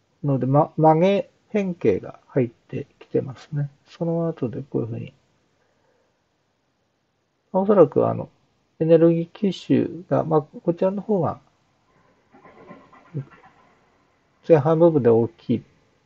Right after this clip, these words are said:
と。まあ、ただですね、あの、その後この部品に、えー、が支えた後ですね、あの、リア側での、あの、反力自体はそんな変わらないん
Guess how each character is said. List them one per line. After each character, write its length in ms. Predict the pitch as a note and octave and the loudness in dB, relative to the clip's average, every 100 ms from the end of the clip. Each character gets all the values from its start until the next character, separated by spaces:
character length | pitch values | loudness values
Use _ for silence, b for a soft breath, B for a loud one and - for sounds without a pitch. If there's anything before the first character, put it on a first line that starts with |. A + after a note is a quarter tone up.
| - | -8
と。 160 | C#3+ - _ _ _ _ - | -8 -10 _ _ _ _ -2
ま 80 | |
あ、 40 | F3+ | 4
た 140 | C4+ | 8
だ 160 | C4+ D#3+ | 8 8
で 100 | C3+ | 4
す 120 | - | -2
ね、 220 | C#3+ C#3 - _ - | -2 -2 -8 _ -2
あ 100 | D3+ | 0
の、 160 | D3+ | 0
そ 160 | C#3+ G#3 | 0 2
の 140 | B3 | 2
後 200 | D4 F#3+ | 4 2
こ 200 | E3+ A3+ | 2 4
の 160 | A#3 B3 | 6 4
部 180 | A3 B3 | 4 4
品 560 | C4+ C4+ C4 C4 A#3+ - _ _ _ | 2 0 0 -4 -6 -12 _ _ _
に、 240 | A#3+ A3+ G3+ _ _ _ _ _ _ b b b b b _ _ - | -2 -2 -4 _ _ _ _ _ _ b b b b b _ _ 0
え 60 | G3+ | 2
ー、 880 | G3+ G#3 G3+ G3 G3+ G3+ G3 G3+ - _ _ _ _ _ _ _ - D4+ - | 4 4 4 2 2 0 0 -4 -8 _ _ _ _ _ _ _ -20 -12 -2
が 100 | A#3 | 0
支 140 | - G#3 A3+ | 0 2 6
え 320 | A3 G#3+ G#3 _ D4 | 6 4 -2 _ -4
た 100 | G3+ | -2
後 400 | G3 F#3+ - G3 | -2 -6 -2 -2
で 120 | G#2+ | -2
す 100 | - | -2
ね、 240 | F3+ C3+ E3 | -2 0 -2
あ 160 | D#3+ D3+ | -4 -2
の、 320 | D3 D3 F#3 | -2 -4 -2
リ 160 | E3 E3+ | 4 4
ア 80 | E3 | 6
側 240 | E3+ D#3 | 4 2
で 140 | E3 | 0
の、 240 | D3 B2 - | -2 -4 -8
あ 140 | D#3+ | -8
の、 120 | C#3 C#3+ | -8 -6
反 200 | F#3 G#3 | -6 -2
力 220 | G#3+ A3 | 0 -2
自 120 | A#3 | 0
体 160 | B3 G3+ | 2 2
は 80 | |
そ 160 | C3 C3 | 0 -6
ん 40 | |
な 120 | B2 A2+ | -6 -6
変 160 | C3+ | -4
わ 80 | C3 | -4
ら 140 | C3+ | -2
な 160 | C#3 | -4
い 20 | |
ん 60 | B2 | -6